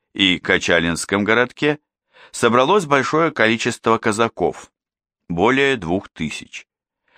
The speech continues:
Они намеревались с боем захватить в Царицыне Струги и спуститься вниз по Волге для начала разбоев. К этой ватаге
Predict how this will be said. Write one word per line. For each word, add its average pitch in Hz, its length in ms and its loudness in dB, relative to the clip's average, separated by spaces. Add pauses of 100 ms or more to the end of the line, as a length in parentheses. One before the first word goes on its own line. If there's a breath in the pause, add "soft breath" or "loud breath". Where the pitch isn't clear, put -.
(100)
Они 92 280 2
намеревались 95 840 2
с 92 120 -10
боем 95 500 2
захватить 87 600 0
в - 60 -20
Царицыне 87 680 0
Струги 85 640 -4 (540)
и 160 100 0
спуститься 170 720 -2
вниз 147 320 0
по 98 180 2
Волге 151 420 0
для 98 280 2
начала 107 560 2
разбоев. 73 680 -4 (840)
К - 80 -2
этой 95 320 4
ватаге 85 640 2